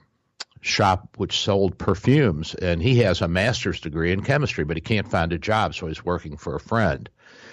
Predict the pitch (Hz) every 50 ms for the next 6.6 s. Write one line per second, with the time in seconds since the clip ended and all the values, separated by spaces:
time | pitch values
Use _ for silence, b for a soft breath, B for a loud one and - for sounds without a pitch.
0 | B B B - 82 85 82 80 80 78 76 73 73 - - 92 80 73 - 92
1 | 85 - - 85 78 71 78 80 78 76 76 73 73 90 92 85 80 - - 80
2 | 71 73 87 80 80 - - 82 78 76 73 73 B B B B B B - -
3 | 85 82 76 - 87 73 82 73 71 95 85 80 76 76 76 80 80 82 82 -
4 | - 82 80 73 73 71 - - 95 85 78 - - - 78 65 - - - 143
5 | 139 127 95 90 - - 90 85 - - - 95 85 82 - - - 90 78 73
6 | 71 71 64 - - - 90 87 80 76 -